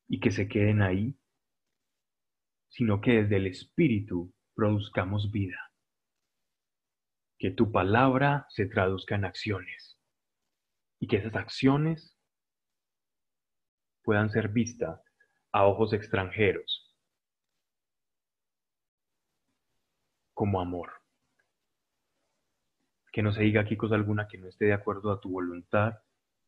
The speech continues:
no es de nuestro interés, en lo absoluto no. Mas para edificarnos sea, Señor, todo lo que aquí hablamos,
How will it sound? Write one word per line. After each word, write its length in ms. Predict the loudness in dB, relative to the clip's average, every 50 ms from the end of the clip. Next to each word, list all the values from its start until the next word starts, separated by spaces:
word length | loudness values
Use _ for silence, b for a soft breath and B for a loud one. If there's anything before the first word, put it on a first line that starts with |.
| _ _ _ _ _
no 240 | _ 0 2 2 2
es 100 | 2 0
de 80 | -2 -2
nuestro 320 | -4 -4 -6 -8 -8 -6
interés, 600 | -6 -6 -6 -8 -8 -8 -8 -12 -14 _ -20 _ _ _ _ _ _ _ _ _ _ _
en 140 | -10 -6
lo 80 | -4 -6
absoluto 540 | -6 -6 -6 -6 -6 -6 -6 -6 -6 -6 -6
no. 260 | -6 -6 -10 -12 _ _ _ _ _ _ _ _ _ _ _ _ _ _ _
Mas 240 | _ -8 -8 -8 -6
para 240 | -2 -2 0 0 0
edificarnos 800 | -2 -4 -6 -8 -12 -8 -4 -4 -4 -2 -2 -2 -2 -2 -4 2
sea, 280 | 4 6 6 6 4 2
Señor, 440 | -2 -4 -4 -2 -2 -2 -4 -4
todo 180 | -4 2 4 4
lo 180 | 4 4 2 0
que 100 | -4 -10
aquí 180 | -10 -4 -2 -2
hablamos, 720 | -2 2 4 4 4 2 0 -4 -8 -10 -12 -14 _ _